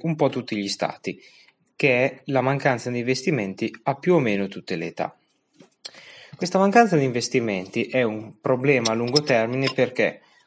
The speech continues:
ovviamente, è risaputo che il mondo della finanza è un mondo basato sul lungo termine, se si vogliono crea-, eh, produrre grandi somme.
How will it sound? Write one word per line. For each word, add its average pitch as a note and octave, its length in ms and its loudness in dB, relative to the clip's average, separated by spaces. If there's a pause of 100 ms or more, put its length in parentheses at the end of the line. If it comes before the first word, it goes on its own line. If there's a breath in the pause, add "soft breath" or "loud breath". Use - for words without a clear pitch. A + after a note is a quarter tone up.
ovviamente, A#2 960 0 (160)
è C3 120 -4
risaputo B2+ 540 0
che A2 60 -4
il A2+ 80 0
mondo B2+ 240 0
della A2+ 160 0
finanza A#2 580 0
è C3 160 -4
un B2+ 140 -2
mondo A#2 260 -2
basato A2 420 0
sul A#2+ 200 -6
lungo A#2 280 -2
termine, G#2 600 2 (220 soft breath)
se - 140 -10
si A2+ 140 -4
vogliono G#2 380 -2
crea-, G2+ 640 -2
eh, G2+ 100 -12 (460)
produrre B2 480 2
grandi A2 280 2
somme. G2 520 -4